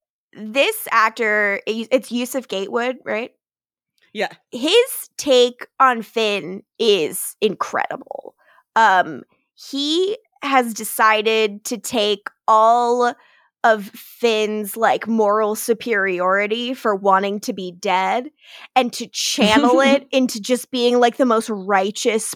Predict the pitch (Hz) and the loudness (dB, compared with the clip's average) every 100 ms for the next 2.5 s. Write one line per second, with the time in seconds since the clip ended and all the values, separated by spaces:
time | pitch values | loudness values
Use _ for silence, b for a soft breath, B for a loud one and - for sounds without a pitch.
0 | - - 196 190 233 - - 196 196 - | -12 -2 2 2 2 0 2 2 2 0
1 | 180 180 247 285 - - B B B 262 | 0 4 2 0 -8 -20 B B B 2
2 | 254 240 233 - - | 4 4 2 -2 -10